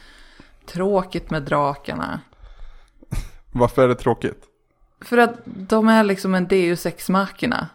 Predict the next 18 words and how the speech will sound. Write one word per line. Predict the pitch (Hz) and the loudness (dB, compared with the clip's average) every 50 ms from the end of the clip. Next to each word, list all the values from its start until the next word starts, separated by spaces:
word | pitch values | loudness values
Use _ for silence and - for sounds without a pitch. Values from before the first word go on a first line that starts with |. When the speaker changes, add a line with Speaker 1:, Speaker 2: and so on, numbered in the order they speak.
| _ _ _ _ _ _ | _ _ _ _ _ _
Speaker 1:
för | - 185 - | -2 0 0
allt. | - - - - - - - - - - _ _ _ _ _ _ _ _ _ _ _ _ _ _ _ _ _ _ _ _ _ _ _ _ _ _ _ _ _ _ - | 2 2 0 0 -2 -10 -18 -20 -20 -20 _ _ _ _ _ _ _ _ _ _ _ _ _ _ _ _ _ _ _ _ _ _ _ _ _ _ _ _ _ _ -10
Speaker 2:
Förklara. | - - 127 - - 117 101 82 67 - - _ _ _ _ _ _ _ _ _ _ _ _ _ | -4 -2 -2 2 4 4 2 2 0 -4 -8 _ _ _ _ _ _ _ _ _ _ _ _ _
Speaker 1:
Ja, | - 233 240 | 2 4 6
men, | 254 254 226 | 6 6 4
eh, | - - - - 50 50 - - - - _ _ _ _ _ _ _ _ _ _ _ _ _ _ _ _ - | 2 -4 -12 -18 -18 -18 -18 -20 -20 -20 _ _ _ _ _ _ _ _ _ _ _ _ _ _ _ _ -2
lite | 220 233 247 262 240 220 - - 247 - | 2 4 4 4 4 2 2 0 0 2
är | - 202 202 190 | 4 6 6 6
ju | 180 170 156 156 151 147 156 170 165 - _ _ _ _ - | 4 2 0 -2 -2 -2 -4 -4 -8 -12 _ _ _ _ 0
underförstått | 190 185 165 156 151 151 175 170 - - - - 160 - - - - - _ | 2 2 2 2 -2 -2 -4 -4 -4 -2 -4 -4 -4 -6 -12 -20 -20 -12 _
att | - 170 156 - - _ - - - - _ _ _ _ _ _ _ _ | -2 -2 -2 -4 -6 _ -20 -20 -20 -20 _ _ _ _ _ _ _ _
oavsett | - 220 202 202 202 196 196 196 - 226 220 - - - - | -4 0 2 4 4 4 4 2 0 -2 -2 -2 -4 -4 -2
hur | 247 254 220 | 0 0 0
brunt | 170 - 180 170 185 202 170 139 131 123 151 - - - - | 0 0 0 2 4 4 4 2 0 -2 -4 -6 -8 -10 -8
Westeros | 156 160 180 180 - - - 143 135 - - - | -4 -4 -4 -4 -6 -6 -4 -2 -2 -2 -2 -4
ligger | 151 139 139 147 151 | -4 -4 -4 -4 -4
till | - 151 143 151 147 143 | -2 -2 -2 -2 -4 -4
vildlingsmässigt | 165 160 165 156 147 - 156 156 151 - - 196 190 190 - - - - - - - - | -2 -2 -4 -4 -4 -4 -4 -4 -4 -6 -4 -4 -4 -4 -6 -6 -6 -6 -6 -6 -8 -8